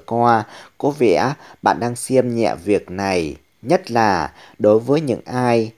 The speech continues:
hay bỏ bữa sáng thì nên thay đổi, vì việc này sẽ phát sinh không ít bệnh tật, nhất là khi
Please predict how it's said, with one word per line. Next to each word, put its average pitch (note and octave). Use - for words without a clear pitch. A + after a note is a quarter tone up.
hay C3+
bỏ G#2+
bữa F#2
sáng G#2
thì A2
nên A#2
thay A#2+
đổi, G#2+
vì A2
việc F#2
này F#2
sẽ F#2
phát D#3
sinh A#2+
không A#2+
ít -
bệnh A2
tật, G2
nhất D#3+
là A2
khi B2